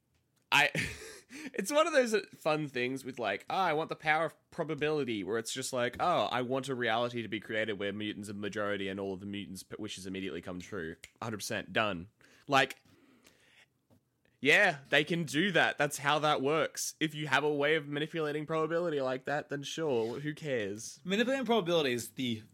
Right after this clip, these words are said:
Speaker 2: is the de facto best power.
Speaker 1: Yes,
Speaker 2: It doesn't matter what you
Speaker 1: correct.
Speaker 2: say. It doesn't matter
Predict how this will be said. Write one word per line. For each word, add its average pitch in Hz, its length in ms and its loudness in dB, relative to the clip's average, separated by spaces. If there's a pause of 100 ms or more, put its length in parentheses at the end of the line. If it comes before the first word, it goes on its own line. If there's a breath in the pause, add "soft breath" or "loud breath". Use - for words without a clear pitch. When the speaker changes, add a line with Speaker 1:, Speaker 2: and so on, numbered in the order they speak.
(140)
Speaker 2:
is 135 240 0
the 160 160 0
de 160 120 -4
facto 135 540 2
best 120 360 -4
power. 90 360 -4
Speaker 1:
Yes, 165 180 4
Speaker 2:
It 135 120 0
doesn't 131 120 -4
matter 123 240 -2
what 107 140 -2
you 104 80 -8
Speaker 1:
correct. - 220 -8
Speaker 2:
say. - 80 -18
It - 80 -12
doesn't 120 180 -6
matter 117 340 -2